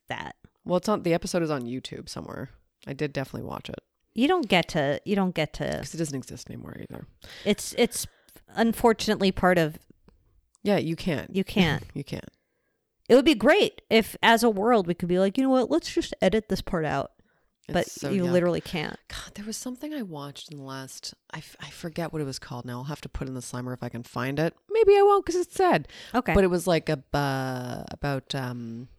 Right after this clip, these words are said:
Speaker 2: German schools
Speaker 1: Mm.
Speaker 2: and how they kind of teach kids about the Holocaust.
Speaker 1: Mm.
Speaker 2: Kind of if they, if they don't, you know what I mean?
Speaker 1: Right. It's
Speaker 2: And, like,
Speaker 1: very
Speaker 2: their teaching method for that.
Speaker 1: Right.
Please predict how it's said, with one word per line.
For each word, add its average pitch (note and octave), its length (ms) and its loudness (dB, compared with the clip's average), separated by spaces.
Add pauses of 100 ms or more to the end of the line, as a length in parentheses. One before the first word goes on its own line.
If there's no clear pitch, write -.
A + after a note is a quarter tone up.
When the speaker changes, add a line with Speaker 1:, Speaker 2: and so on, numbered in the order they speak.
(560)
Speaker 2:
German C#3 340 -6
schools - 1000 -10
Speaker 1:
Mm. E3+ 340 -8 (180)
Speaker 2:
and C3 500 -10 (140)
how C3 460 -8
they B2+ 140 -6
kind B2+ 280 -10
of B2 140 -12
teach - 680 -12 (800)
kids C3 200 -10
about B2+ 220 -8
the - 80 -12
Holocaust. - 800 -12
Speaker 1:
Mm. E3+ 360 -4 (240)
Speaker 2:
Kind D3 220 -2
of C3 240 -6 (180)
if D#3 240 -4
they, C3 260 -2
if - 280 -8
they B2+ 140 -6
don't, - 640 -6
you - 100 -10
know C#3+ 80 -6
what C#3+ 100 -6
I C#3+ 60 -4
mean? C#3+ 140 -4
Speaker 1:
Right. D3 260 -2
It's - 180 -8
Speaker 2:
And, E3 160 2
like, D#3+ 60 2
Speaker 1:
very D3 180 0
Speaker 2:
their D3+ 220 4
teaching B2+ 560 -4
method B2+ 360 -6
for - 140 -14
that. - 340 -10 (120)
Speaker 1:
Right. D#3+ 280 0